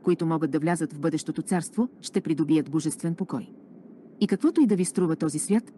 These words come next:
каквато и цена да ви се наложи да заплатите за влизане в Царството Небесно,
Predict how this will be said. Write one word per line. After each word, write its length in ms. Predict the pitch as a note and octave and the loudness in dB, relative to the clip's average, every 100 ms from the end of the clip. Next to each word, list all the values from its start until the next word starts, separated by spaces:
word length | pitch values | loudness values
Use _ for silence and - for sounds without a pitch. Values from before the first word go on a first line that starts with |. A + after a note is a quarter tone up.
| - - | -8 -4
каквато 340 | E3+ F3 E3+ | 0 0 0
и 60 | D#3+ | 0
цена 280 | F3+ E3+ | 0 0
да 80 | D#3 | 0
ви 80 | D#3+ | -2
се 140 | F3+ | -2
наложи 340 | E3 E3 E3+ D#3+ | 0 0 -2 -2
да 80 | D#3+ | -4
заплатите 500 | E3 F3+ E3+ D#3 D#3 | -2 -4 -4 -4 -2
за 120 | D#3 | 0
влизане 340 | D#3 D#3 D#3 | 0 0 -2
в 40 | - | -2
Царството 440 | E3+ D#3 E3 E3+ | -4 -4 -6 -4
Небесно, 440 | E3+ F#3 - C#3 | -2 -2 -2 -4